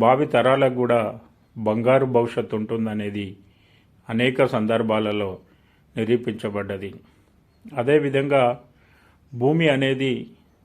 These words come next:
తరుగుదల లేని ఆస్తి, ప్రత్యామ్నాయం లేని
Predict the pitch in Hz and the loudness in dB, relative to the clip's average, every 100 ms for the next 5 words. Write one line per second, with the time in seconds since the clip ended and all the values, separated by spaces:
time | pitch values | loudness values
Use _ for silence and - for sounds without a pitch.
0 | _ _ - 127 135 147 143 139 120 120 | _ _ -2 0 2 2 2 2 0 -2
1 | 123 101 95 - - - _ _ _ _ | -4 -6 -10 -16 -20 -20 _ _ _ _
2 | _ _ _ _ _ _ _ _ 127 127 | _ _ _ _ _ _ _ _ 0 0
3 | - 156 160 151 143 135 127 139 | 4 4 4 2 0 0 0 0